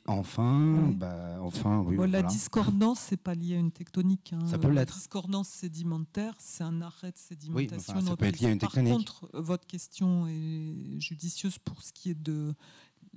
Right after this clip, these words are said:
Speaker 2: euh, comment faire des granites, euh, sans tectonique.
Speaker 1: Parce que c'est en
Speaker 2: Alors,
Speaker 1: zone subduction, hein, sur
Speaker 2: oui,
Speaker 1: Terre.
Speaker 2: voilà. Mais quel est l'ingrédient pour faire un granit dans une zone de subduction ? C'est de faire fondre,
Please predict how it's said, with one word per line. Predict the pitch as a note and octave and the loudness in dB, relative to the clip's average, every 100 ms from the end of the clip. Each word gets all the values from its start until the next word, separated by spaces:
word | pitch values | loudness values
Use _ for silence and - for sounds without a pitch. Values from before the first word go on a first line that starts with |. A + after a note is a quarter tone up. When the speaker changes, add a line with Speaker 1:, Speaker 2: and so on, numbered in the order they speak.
| - | -16
Speaker 2:
euh, | - - | -16 -6
comment | - F3 F#3+ | 2 4 4
faire | F#3 F#3 E3 | 2 -2 -2
des | D#3 | -4
granites, | D#3+ E3+ D#3+ F#3 G3+ _ - | -2 0 4 4 2 _ -10
euh, | D#3+ D3+ | -8 -8
sans | - E3 | -10 -10
tectonique. | D#3+ E3 - E3 | -12 -14 -8 -4
Speaker 1:
Parce | A3 | -2
que | - | -2
c'est | E3 | -2
en | G2 | 0
Speaker 2:
Alors, | F#2+ | 2
Speaker 1:
zone | G#2+ | 2
subduction, | G#2 A2 - D3 A2+ G2+ G2+ | 2 2 2 2 2 0 0
hein, | |
sur | F#2 - | -2 -2
Speaker 2:
oui, | |
Speaker 1:
Terre. | G2+ F#2 - | -2 -2 0
Speaker 2:
voilà. | F#3+ E3+ D3+ _ _ _ F#3 | 0 0 -2 _ _ _ 0
Mais | |
quel | F3+ - A#3+ | 0 2 2
est | B3+ | 4
l'ingrédient | A#3+ A3 F#3+ G#3 E3+ F#3+ A3 | 6 6 4 0 0 2 2
pour | G#3 F3+ | 2 -6
faire | - E3+ | -8 -2
un | E3+ | 0
granit | E3 D#3+ F3 C4+ - - - _ _ | 0 2 2 2 -4 -18 -20 _ _
dans | D#3 F3 | 2 2
une | F3+ F3+ | 4 2
zone | F3 F3+ | 4 4
de | E3+ | 2
subduction ? | - E3+ D#3+ - - A3 C4+ D4+ | -2 -4 -4 -6 -2 0 2 -2
C'est | - - F3+ D3+ | -6 -4 -4 2
de | D#3+ | 2
faire | D#3 - - D#3+ - | 2 -4 -8 -8 -8
fondre, | - A#3 C#4+ C4+ E3 | -2 0 0 -2 -4